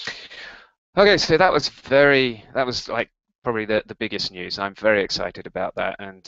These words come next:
um, I hope to spend a little bit more time, uh, playing around with it. Uh, I still hope to write a blog post, uh, about my experience, uh, playing with it, getting it working, uh, try and help others get, uh, started with it.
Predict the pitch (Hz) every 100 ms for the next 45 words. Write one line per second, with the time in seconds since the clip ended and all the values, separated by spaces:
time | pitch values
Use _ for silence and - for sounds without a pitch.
0 | - 98 98 - 98 95 98 - - 98
1 | 92 101 117 110 104 98 92 - 104 101
2 | 95 92 _ - _ _ - - - _
3 | - 110 113 113 117 117 120 117 120 113
4 | - - - 101 104 98 - 113 101 107
5 | 98 - 101 98 95 101 95 92 92 92
6 | - 104 - 123 113 - - - - 101
7 | 90 98 110 107 107 101 - 110 113 -
8 | - 98 - 104 104 107 107 104 - 104
9 | 104 101 - 101 117 - 160 170 _ _
10 | _ - 98 92 117 104 104 98 98 123
11 | 127 - 123 - _ _ _ - - -
12 | - 117 117 - 131 131 143